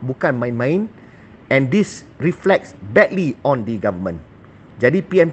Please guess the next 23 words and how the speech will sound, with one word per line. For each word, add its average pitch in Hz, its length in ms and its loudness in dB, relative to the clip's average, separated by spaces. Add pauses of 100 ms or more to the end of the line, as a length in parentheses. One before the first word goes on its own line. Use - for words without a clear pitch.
ten 208 240 2
patut 160 400 0 (320)
ambil 156 320 4 (480)
iktibar 156 640 0 (560)
and 226 240 0
look 254 240 0
into 185 240 2
this. 135 320 -2
Kalau 139 240 2 (240)
P 269 160 4
M 254 160 4
ten 277 240 4
kena 208 160 0
look 208 240 0
into 170 240 -4
education 156 480 -2
matter, 156 320 2
then 156 160 0
memang 165 160 0
tak 135 160 -2
gunalah 147 480 0
Menteri 143 240 -6
Pelajaran. 147 480 0